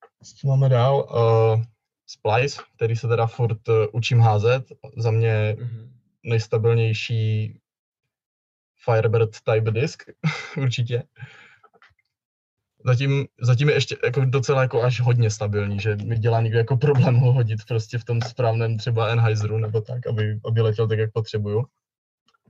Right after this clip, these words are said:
Speaker 1: Mm, co jsem teď třeba dostal v mystery boxu, tak, eh, Neo Tactic. Něco,
Speaker 2: Mhm.
Speaker 1: po čem jsem určitě jako už dlouhou dobu snil po, po tom, co vyd-, po tom, co vydali vlastně o-, ten normální Exo Tactic.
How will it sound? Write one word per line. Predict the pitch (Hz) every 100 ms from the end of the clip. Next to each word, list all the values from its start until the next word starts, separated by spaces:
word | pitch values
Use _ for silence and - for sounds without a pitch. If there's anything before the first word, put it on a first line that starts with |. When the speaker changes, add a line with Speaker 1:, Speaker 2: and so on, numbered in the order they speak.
| _ _ _ _ _ 392 392 - - - - - - _ _ -
Speaker 1:
Mm, | 117 117 117 117 - _ _
co | -
jsem | 123 135
teď | 135
třeba | - 135
dostal | 123 123 139 131
v |
mystery | 127 - 123
boxu, | 117 110 - 143 139
tak, | 110 107 113
eh, | 107 104 104 - _ _
Neo | 117 117
Tactic. | 113 95 - 135 139 - _ _ _ _ _ _ _ _ _
Něco, | 117 113 117
Speaker 2:
Mhm. | 107
Speaker 1:
po |
čem | 110 110
jsem | 104 110 107
určitě | 110 - 113
jako | 110 113 104 -
už | 110 - - 113
dlouhou | 107 107
dobu | 107 113
snil | 113 107 107
po, | 110 - -
po |
tom, | 107 107
co | 107
vyd-, | 107 104 - -
po |
tom, | 110 107
co | 110
vydali | 110 107 107
vlastně | 104 107 107
o-, | 95 95
ten | 101 101 110 _ _ _ _
normální | 110 107 107 113
Exo | 107 - 107
Tactic. | 95 - 117